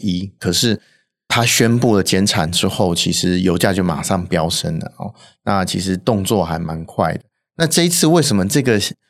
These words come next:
会变成新闻呢？诶，减产不是大家家常便饭吗？不是常常做的哦。这一次的最不一样就是这个沙烏地阿拉伯跟opec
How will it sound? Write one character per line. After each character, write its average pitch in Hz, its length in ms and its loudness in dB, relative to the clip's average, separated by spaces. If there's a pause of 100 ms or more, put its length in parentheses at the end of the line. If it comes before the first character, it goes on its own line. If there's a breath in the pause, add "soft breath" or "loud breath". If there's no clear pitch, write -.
(120)
会 165 120 2
变 151 160 2
成 117 140 0
新 165 340 2
闻 101 220 2
呢？ 113 60 0
诶， 113 100 2
减 165 180 2
产 104 240 0
不 98 120 -4
是 135 120 -4
大 147 200 2
家 143 180 2 (540)
家 160 200 0
常 117 240 0
便 131 280 2
饭 127 200 2
吗？ 104 160 2
不 113 120 0
是 113 40 -2
常 90 180 -2
常 95 120 0
做 98 180 -2
的 85 80 0
哦。 85 140 0
这 104 140 0
一 107 40 2
次 107 300 0
的 85 160 0
最 117 260 0
不 104 200 2
一 - 20 6
样 98 160 2
就 101 140 -2
是 98 320 -2 (440 soft breath)
这 - 60 -2
个 98 80 2
沙 107 160 2
烏 113 100 0
地 113 140 0
阿 110 100 0
拉 107 160 2
伯 90 220 -2
跟 101 140 -2
opec 113 680 -2